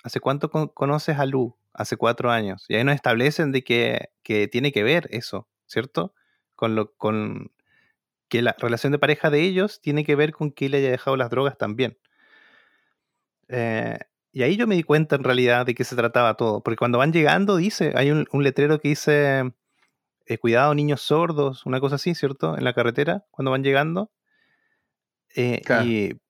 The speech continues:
Speaker 1: y este personaje le, le explica, "Mira, nosotros tratamos gente como tú, pero también somos parte de una comunidad más grande".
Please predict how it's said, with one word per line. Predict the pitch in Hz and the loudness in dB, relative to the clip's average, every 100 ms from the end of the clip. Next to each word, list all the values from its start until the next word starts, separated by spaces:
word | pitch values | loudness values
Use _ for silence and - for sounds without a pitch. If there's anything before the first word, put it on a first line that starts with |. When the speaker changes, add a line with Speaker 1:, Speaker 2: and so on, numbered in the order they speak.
| _ _ _ | _ _ _
Speaker 1:
y | 123 127 | -2 -2
este | 139 156 | 0 0
personaje | 156 165 151 175 196 | 0 2 0 2 2
le, | 165 143 | 2 2
le | 120 | -2
explica, | - - 160 107 104 _ | -4 -2 0 0 -2 _
"Mira, | 131 127 98 - _ _ | 0 2 0 -6 _ _
nosotros | - 113 - 170 185 208 - | -8 -4 0 0 2 -2 0
tratamos | 143 127 139 151 | -2 0 0 0
gente | 160 156 | -2 -4
como | 151 156 156 | -2 -4 0
tú, | 196 247 - _ _ _ _ _ _ | -2 -2 -6 _ _ _ _ _ _
pero | 120 117 | 0 0
también | 113 120 143 180 | 0 0 0 0
somos | 185 175 | 0 -2
parte | - 165 - 170 | 2 0 2 2
de | |
una | 156 143 | 4 2
comunidad | 139 131 123 127 147 | 0 0 2 2 2
más | 147 | 0
grande". | 131 139 131 104 - | 2 2 0 -2 -8